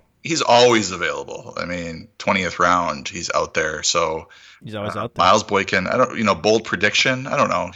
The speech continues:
Speaker 1: top forty, top thirty, uh, upside there. Uh,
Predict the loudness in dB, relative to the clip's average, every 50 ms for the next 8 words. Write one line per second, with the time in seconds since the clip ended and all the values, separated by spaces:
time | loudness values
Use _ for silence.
0 | -4 -2 -2 -2 -2 -4 -4 -4 -4 -4 -4 -6 -4 -4 -4 -4 -4 -6 -6 -6
1 | -4 -6 -8 -10 -12 -16 _ _ -20 -20 -20 _ _ _ _ _ _ -6 -6 -2
2 | 0 0 -2 0 2 2 2 2 2 2 0 0 0 0 0 -2 -4 -4 -6 -6
3 | -6 -6 -6